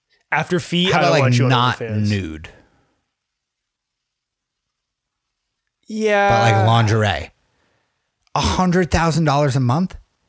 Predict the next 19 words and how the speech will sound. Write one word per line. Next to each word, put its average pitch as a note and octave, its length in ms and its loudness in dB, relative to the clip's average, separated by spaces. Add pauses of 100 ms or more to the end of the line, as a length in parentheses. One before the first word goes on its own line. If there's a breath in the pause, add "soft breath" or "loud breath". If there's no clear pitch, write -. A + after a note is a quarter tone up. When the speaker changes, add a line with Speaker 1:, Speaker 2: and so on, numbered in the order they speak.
(140)
Speaker 2:
I E3 60 -2
mean, D#3 200 0
honestly, E3 400 -2
like, A2+ 240 -4
even C#3 280 -4
at B2+ 120 -2
that B2+ 160 -2
number, A#2+ 340 0
like, G#2 260 -4
yeah, A#2+ 300 -2 (160)
send A#2 280 -4
your, A2 180 -4
I A#2 120 -2
don't A#2+ 140 -4
care G#2 220 -6
who G#2 160 -8
sees F#2+ 260 -8
your F#2 100 -10
tits. - 460 -12